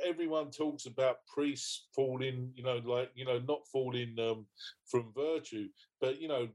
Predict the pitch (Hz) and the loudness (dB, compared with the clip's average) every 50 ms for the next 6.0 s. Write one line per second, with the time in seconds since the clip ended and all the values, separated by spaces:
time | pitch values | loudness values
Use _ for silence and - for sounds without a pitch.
0 | - 123 120 123 - - 151 147 143 127 - - - 131 139 151 156 147 139 127 | -4 -4 -4 -4 -2 0 2 2 2 2 -2 -6 -4 -2 -2 0 -2 -2 -2 -4
1 | 110 - - - 120 113 110 107 104 107 107 110 120 123 - _ - - - _ | -4 -4 -6 -4 -2 0 0 2 0 0 -2 -4 -6 -12 -20 _ -20 -20 -20 _
2 | - 123 123 131 135 135 135 135 - - - - 135 143 143 - - - 135 143 | -20 -10 -4 -2 0 0 0 -2 -4 -10 -4 2 2 2 2 2 0 -2 -2 -2
3 | 143 - - 147 147 147 139 135 143 143 143 - - 127 123 - - 139 135 131 | -2 -2 -2 -2 -2 0 0 -2 -2 -2 0 -2 -4 -4 -6 -6 -2 0 0 0
4 | 131 135 127 110 110 127 131 127 127 131 127 123 - - - - _ _ _ - | 0 -2 -4 -6 -6 -4 -2 -2 -2 -4 -6 -8 -12 -16 -20 -20 _ _ _ -4
5 | 151 147 147 147 147 143 135 120 123 120 - - 135 139 131 120 131 139 127 | -2 0 2 2 0 0 -2 -4 -10 -8 -2 0 2 2 2 0 -4 -8 -12